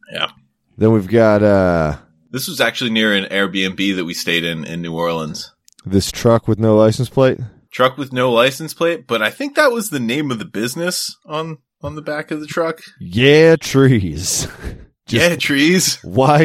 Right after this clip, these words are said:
Speaker 2: E A H trees. And then on the, the tailgate of the truck, it just says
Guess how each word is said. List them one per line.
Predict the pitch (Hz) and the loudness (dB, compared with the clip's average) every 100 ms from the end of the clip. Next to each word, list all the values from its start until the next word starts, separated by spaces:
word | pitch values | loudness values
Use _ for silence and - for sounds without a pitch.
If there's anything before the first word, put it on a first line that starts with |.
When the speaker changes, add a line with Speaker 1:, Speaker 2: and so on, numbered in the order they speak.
| 139 | 2
Speaker 2:
E | 147 147 139 | 2 2 2
A | 131 131 131 | 2 2 0
H | 113 120 120 - - | 0 -2 -2 -6 -12
trees. | - 131 123 101 85 73 71 - | -8 -2 0 0 -4 -8 -12 -10
And | 95 104 | -6 0
then | 120 131 | 2 2
on | 117 117 | 2 2
the, | 110 87 80 _ | 0 0 _ _
the | 104 | -2
tailgate | 95 - 117 123 104 101 95 | -2 0 4 4 4 0 0
of | |
the | 85 | -4
truck, | - 98 90 | -2 0 0
it | 87 | -2
just | 98 98 | -6 -4
says | 101 87 73 | 0 -2 -2